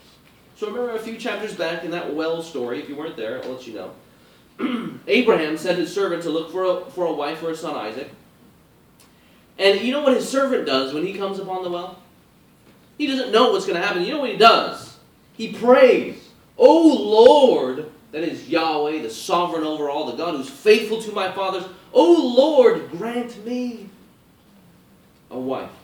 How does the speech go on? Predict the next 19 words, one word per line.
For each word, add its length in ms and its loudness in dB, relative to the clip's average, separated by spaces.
for 120 -12
my 240 -12
master." 480 -14
That's 120 -18
what 80 -8
he 60 -10
says 240 -18
in 140 -14
twenty-four, 420 -12
verse 220 -20
twelve. 320 -20
Uh, 60 -8
any 460 -4
praying 320 -6
going 220 4
on 160 -4
here 160 -4
with 140 -6
Jacob? 320 -8